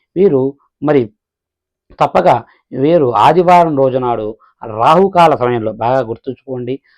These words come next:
ఆదివారం రోజు నాడు రాహుకాల సమయంలో మీరు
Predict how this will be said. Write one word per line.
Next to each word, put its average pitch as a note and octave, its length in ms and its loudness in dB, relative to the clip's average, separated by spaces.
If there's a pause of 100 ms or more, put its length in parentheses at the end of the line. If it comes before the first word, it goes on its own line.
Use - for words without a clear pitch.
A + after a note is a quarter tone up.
(180)
ఆదివారం D#3 540 2
రోజు C3 220 0
నాడు A#2+ 260 -2 (500)
రాహుకాల D#3 500 2
సమయంలో B2 500 -4 (460)
మీరు B2 520 -2